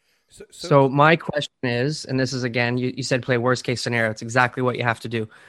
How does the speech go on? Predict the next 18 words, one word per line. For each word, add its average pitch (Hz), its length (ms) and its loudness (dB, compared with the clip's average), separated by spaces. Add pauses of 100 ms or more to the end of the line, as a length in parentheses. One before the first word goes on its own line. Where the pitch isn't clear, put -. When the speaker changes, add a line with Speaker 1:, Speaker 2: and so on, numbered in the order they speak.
(300)
Speaker 2:
And 127 80 0
I 123 80 4
ask 123 240 2
people, 127 420 0 (260)
and 127 120 -2
this, 127 160 -4
it's, - 220 -8
it's - 240 -10
crude, 131 520 4
but 135 180 -2
to 135 100 -2
me, 131 220 0
it, - 120 -4
it, - 220 -8
it - 160 -8
serves 120 260 -2
a 117 40 -6
purpose. 117 520 -4